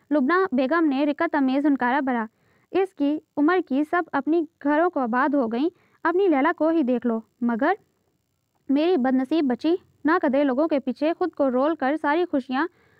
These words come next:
अपने ऊपर हराम कर बैठी है।" दस्तगीर के पेशानी की रगें उभरने लगीं। "तू दफ़ा करे, तो दफ़ा करे इसको, दुनिया इसी एक शख्स पर ख़त्म हो गई है क्या? हाय हाय,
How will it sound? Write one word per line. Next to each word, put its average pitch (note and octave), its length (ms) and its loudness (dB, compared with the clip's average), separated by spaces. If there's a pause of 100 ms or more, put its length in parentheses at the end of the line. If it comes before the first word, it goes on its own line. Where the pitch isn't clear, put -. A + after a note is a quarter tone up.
(260)
अपने F#4 220 2
ऊपर D4 180 -2
हराम C#4+ 300 0
कर C#4 140 -2
बैठी A#3 300 -2
है।" A#3+ 160 0 (360)
दस्तगीर D#4 500 0
के D4+ 360 -2 (440)
पेशानी D4 340 0
की C#4+ 120 0
रगें B3 200 0
उभरने C#4 300 0
लगीं। A3+ 280 -2 (460)
"तू G4 100 0
दफ़ा C#4+ 320 0
करे, B3+ 340 -2 (720)
तो F#4 80 0
दफ़ा C#4 300 0
करे C4+ 200 0
इसको, B3+ 300 -2 (240)
दुनिया D4 340 2 (100)
इसी D#4 160 0
एक E4+ 120 0
शख्स D#4+ 240 -4
पर C4+ 120 -4
ख़त्म D4+ 300 -2
हो D#4+ 140 2
गई C4 180 0
है A#3+ 120 -2
क्या? B3 240 -4 (480)
हाय B3 140 0
हाय, B3+ 200 0